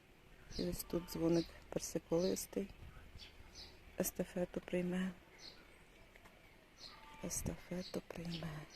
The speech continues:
Дуже гарні. Але саме цікаво, що є такі дуже схожі сорти. Але коли придивитися, ось він. Лише коли роз-, допоможемо йому трішки. Ой.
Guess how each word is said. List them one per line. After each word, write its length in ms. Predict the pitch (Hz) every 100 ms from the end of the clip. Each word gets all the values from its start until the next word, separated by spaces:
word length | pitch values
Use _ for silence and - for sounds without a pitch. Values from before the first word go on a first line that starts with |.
| - - - - - - - - - - - - - - - - - - - - -
Дуже 340 | 175 175 160 160
гарні. 440 | 160 151 160 160 160 - - - - - -
Але 160 | 185
саме 280 | - 226 226
цікаво, 480 | - - - 208 202
що 160 | -
є 120 | 180 190
такі 260 | - -
дуже 220 | 175 180
схожі 380 | 180 - 196 185
сорти. 480 | 180 - - - 214 - - - - - -
Але 240 | 170 175 180
коли 200 | 175 175
придивитися, 800 | - 175 180 185 - 165 - 170 - - - - - - - -
ось 260 | 175 -
він. 180 | - - - - - - - - - - - -
Лише 320 | 175 - - -
коли 220 | 160 160
роз-, 300 | 156 151 - - - - - - - - - - -
допоможемо 540 | 160 156 151 147 147 147
йому 120 | 147 151
трішки. 440 | - 147 - - -
Ой. 180 | 285